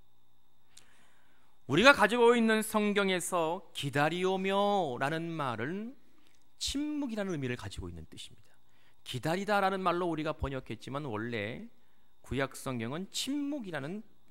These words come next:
명사라는 것이에요. 다윗의 고백한 시라고 알려져 있는 육십오 편의 시작은 "침묵과 찬양은 하나님의 것입니다."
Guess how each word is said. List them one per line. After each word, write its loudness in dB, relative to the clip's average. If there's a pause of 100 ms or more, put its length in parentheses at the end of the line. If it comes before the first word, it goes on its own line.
명사라는 -6
것이에요. -10 (920)
다윗의 2
고백한 2
시라고 2
알려져 4
있는 0
육십오 -6
편의 -4
시작은 0 (760)
"침묵과 2
찬양은 0
하나님의 0
것입니다." -4